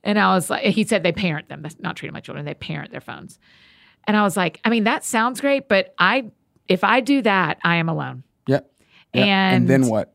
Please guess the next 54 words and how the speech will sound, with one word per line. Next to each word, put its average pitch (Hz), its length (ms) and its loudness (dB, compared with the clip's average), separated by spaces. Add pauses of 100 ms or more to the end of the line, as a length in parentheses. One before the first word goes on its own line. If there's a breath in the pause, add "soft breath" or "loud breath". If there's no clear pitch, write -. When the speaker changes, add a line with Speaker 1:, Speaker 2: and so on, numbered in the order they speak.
(120)
Speaker 1:
And 196 120 -2
then 302 140 0
what? 190 240 -4
Speaker 2:
Right. 117 300 -2
Speaker 1:
And 214 100 0
he's 233 140 0
like, 208 180 -2
"Well, 220 240 2
go 220 460 2
be 233 180 -2
with 220 160 0
more 202 140 0
friends 247 320 -2
or - 20 -2
whatever." 208 200 0
I - 20 0
was 202 100 -2
like, 214 140 -4
"From 226 180 -4
nine 226 220 -2
P 262 140 -4
M 247 100 -8
to 240 80 -6
nine 226 180 -2
A 233 80 -4
M, 240 120 -4
that's 226 200 0
when 240 120 -2
Speaker 2:
Mm. - 20 -10
Speaker 1:
family's 220 360 -4
with 214 100 -2
Speaker 2:
Mm. 226 40 0
Speaker 1:
family." 220 400 -4 (160)
Speaker 2:
Yep. 117 220 -8 (200 loud breath)
Speaker 1:
And, 202 400 -2
and 214 140 -2
so 220 140 0
tell 233 240 -2
me 254 320 -2
what 202 280 0
happens 202 400 -2
for 196 120 -2
a 185 60 0
Speaker 2:
Yep. 220 80 0
Speaker 1:
single 226 240 0
person 175 400 -2
who 180 100 0
parents 202 400 -2
their 240 160 -4
phone 226 320 -4
in 214 100 -4
a 202 60 0
healthy 208 320 -2
way 180 480 -2